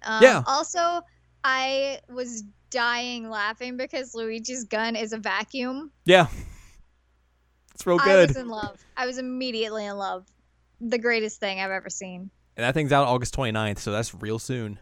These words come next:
Speaker 1: It's real soon. That's
Speaker 2: But
Speaker 1: my parents' anniversary.
Speaker 2: <laughs> Happy anniversary. You give Mario and <laughs> Rabbids Kingdom Battle. <laughs> Uh, they showed off more Assassin's Creed Origins, so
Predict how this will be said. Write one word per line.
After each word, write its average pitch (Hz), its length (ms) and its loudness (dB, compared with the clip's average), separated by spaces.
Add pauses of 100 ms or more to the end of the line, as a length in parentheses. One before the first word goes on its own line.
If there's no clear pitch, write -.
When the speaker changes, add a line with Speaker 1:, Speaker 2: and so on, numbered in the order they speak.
(100)
Speaker 1:
It's 269 220 -2
real 220 320 -2
soon. 208 560 -10 (1080)
That's 349 160 -8
Speaker 2:
But 392 60 -4
Speaker 1:
my 349 40 -2
parents' 320 320 -4
anniversary. 269 580 -6 (440)
Speaker 2:
<laughs> - 420 -14
Happy 165 200 2
anniversary. 175 540 2
You 110 140 -4
give 131 180 -2
Mario 135 320 0
and 139 160 -2
<laughs> - 80 -10
Rabbids 139 400 -2 (340)
Kingdom 139 400 -6
Battle. - 440 -2 (500)
<laughs> - 80 -12 (3000)
Uh, 117 200 4
they 131 100 8
showed 156 180 6
off 135 120 6
more 139 200 6
Assassin's 131 320 0
Creed 127 160 0
Origins, 120 680 -2 (680)
so 98 380 -10